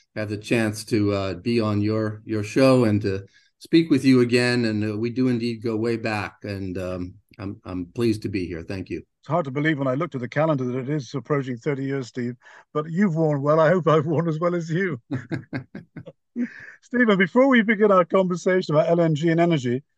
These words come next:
Speaker 2: please tell me and our listeners how you got into this specialization, as you met all those years ago when you were a lawyer,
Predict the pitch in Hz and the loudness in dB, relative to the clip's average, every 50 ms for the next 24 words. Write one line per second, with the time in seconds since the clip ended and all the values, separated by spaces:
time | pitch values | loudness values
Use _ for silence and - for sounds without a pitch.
0 | _ _ _ - 269 311 294 - - - 165 214 196 180 180 190 190 170 139 120 | _ _ _ -4 0 0 0 0 2 4 4 6 6 4 4 4 4 4 2 2
1 | 113 127 196 - _ _ _ _ - 277 302 247 240 220 196 196 220 226 - - | 0 -4 -8 -12 _ _ _ _ -10 -6 -2 0 0 2 2 0 0 -2 -2 -2
2 | 143 131 135 - _ _ _ _ - 233 294 320 254 233 190 - 247 240 233 233 | -2 -2 -4 -6 _ _ _ _ -8 -4 0 2 2 2 2 4 4 4 4 4
3 | 294 302 277 220 180 147 139 143 127 - - 170 151 139 - 156 139 135 127 117 | 4 4 4 2 2 0 -2 -4 -4 -2 -2 -2 -2 0 0 0 0 0 0 0
4 | 127 120 117 120 170 170 185 - _ _ _ _ - 185 175 - 226 220 262 240 | -2 -2 -2 -2 -4 -6 -6 -6 _ _ _ _ -4 -4 -2 -2 -2 -2 -2 -2
5 | 208 214 240 262 247 220 226 214 208 170 143 170 214 247 240 180 175 156 139 147 | -2 0 0 0 2 2 2 2 2 0 -4 -4 -2 -2 -2 -2 -4 -4 -4 -4
6 | 151 151 151 175 170 175 180 190 190 190 202 190 202 202 190 165 151 139 135 135 | -4 -4 -4 -4 -4 -4 -4 -4 -4 -2 -2 -2 -2 -2 0 2 2 2 2 2
7 | 139 180 208 | 0 -2 -4